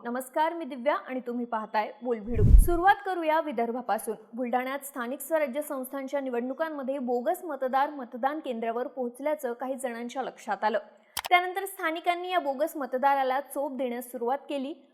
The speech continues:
पण पोलिसांपर्यंत पोहोचण्याआधी बोगस मतदाराने पळ काढला. या बोगस मतदाराला पळून जाण्यासाठी शिंदे गटाचे आमदार संजय गायकवाड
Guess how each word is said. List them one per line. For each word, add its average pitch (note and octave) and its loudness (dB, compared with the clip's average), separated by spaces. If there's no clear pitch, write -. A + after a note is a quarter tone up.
पण E4+ 0
पोलिसांपर्यंत E4 -2
पोहोचण्याआधी D4 -2
बोगस A#3+ 0
मतदाराने A#3+ 0
पळ C4+ 0
काढला. A3 -4
या G#3 0
बोगस A3+ 0
मतदाराला B3+ 4
पळून D#4+ 2
जाण्यासाठी E4+ 0
शिंदे A#3+ -2
गटाचे B3 -4
आमदार C4 0
संजय A#3+ -4
गायकवाड C4 2